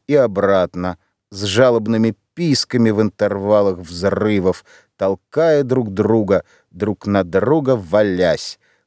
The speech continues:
«Мы, мы, это мы!» выдавил, наконец, мсье Пьер, повернув к Цинциннату меловое лицо, причём жёлтый паричок его с комическим свистом приподнялся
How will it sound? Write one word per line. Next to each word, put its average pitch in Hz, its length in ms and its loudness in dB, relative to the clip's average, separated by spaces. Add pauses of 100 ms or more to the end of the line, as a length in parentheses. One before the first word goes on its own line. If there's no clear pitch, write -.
(140)
«Мы, 175 760 4
мы, 151 380 4 (220)
это 214 500 0
мы!» 208 560 2 (320)
выдавил, 117 560 2
наконец, 104 560 0
мсье 98 360 -2
Пьер, 95 420 0 (500)
повернув 98 520 -2
к - 80 -20
Цинциннату 92 720 -4
меловое 92 560 0
лицо, 92 500 -4
причём 95 500 -4 (520)
жёлтый 104 640 -2
паричок 110 800 -2
его 92 420 -2 (280)
с - 180 -12
комическим 107 880 -4
свистом 101 880 -4 (420)
приподнялся 107 960 -4